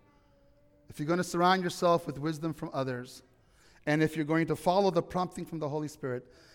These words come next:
this is extremely important. You've got to be willing to embrace the uncommon.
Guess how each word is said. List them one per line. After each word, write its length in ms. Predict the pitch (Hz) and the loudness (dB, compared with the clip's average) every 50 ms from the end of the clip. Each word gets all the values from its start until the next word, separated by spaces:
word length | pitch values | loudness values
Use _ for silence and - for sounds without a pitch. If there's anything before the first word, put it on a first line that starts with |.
| - _ _ | -20 _ _
this 160 | 165 165 - | -6 -6 -6
is 140 | 175 151 165 | -6 -4 -4
extremely 500 | 160 - - - - 170 165 165 160 156 | -4 -6 -8 -6 -4 -4 -2 0 0 -2
important. 500 | 151 143 151 143 135 135 127 123 120 - - - _ _ _ _ _ _ _ _ _ _ _ _ _ _ - | -2 -2 -4 -4 -4 -4 -4 -6 -10 -12 -16 -20 _ _ _ _ _ _ _ _ _ _ _ _ _ _ -8
You've 240 | 147 131 113 - | -8 -8 -8 0
got 520 | - 165 160 170 185 - - - - - _ | 2 4 4 4 4 0 -4 -14 -20 -20 _
to 100 | - 156 | -10 -8
be 160 | 135 151 156 | -6 -4 -4
willing 580 | 151 135 127 147 156 165 165 165 170 170 165 160 165 | -4 -4 -2 0 0 0 0 0 -2 -2 -4 -6 -8
to 120 | - 147 151 | -10 -12 -10
embrace 1080 | - 139 120 120 117 110 104 131 135 139 143 160 - - - - - - - - - - _ _ _ _ _ _ _ _ _ _ _ _ _ _ _ _ _ _ _ _ _ _ _ _ _ _ _ _ _ _ | -8 -8 -8 -8 -10 -10 -6 -4 -2 -2 -2 -2 -4 -6 -10 -14 -14 -14 -14 -16 -16 -20 _ _ _ _ _ _ _ _ _ _ _ _ _ _ _ _ _ _ _ _ _ _ _ _ _ _ _ _ _ _
the 140 | 131 135 139 | -6 -4 -2
uncommon. 680 | 135 135 139 - - - 131 117 107 101 92 90 90 | -2 -2 -4 -6 -6 -6 -6 -6 -6 -8 -10 -12 -16